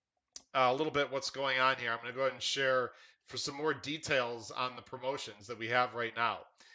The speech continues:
As I go ahead and share on my screen, actually, there we go. There is the, uh, website right there.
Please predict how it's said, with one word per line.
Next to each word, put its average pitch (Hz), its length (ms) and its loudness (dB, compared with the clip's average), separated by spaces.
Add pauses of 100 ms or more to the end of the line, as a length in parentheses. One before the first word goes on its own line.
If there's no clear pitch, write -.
(220)
As 117 140 -4
I 139 60 2
go 143 140 0
ahead 135 100 2
and 131 80 -8
share 147 320 4
on 131 160 2
my 120 140 0
screen, 139 440 -6
actually, 127 300 0
there 123 200 -2
we 127 100 -4
go. 127 220 0
There 120 400 -2 (520)
is 135 340 -2
the, 123 360 -6
uh, 120 140 0
website 131 480 2
right 120 200 -2
there. 127 380 2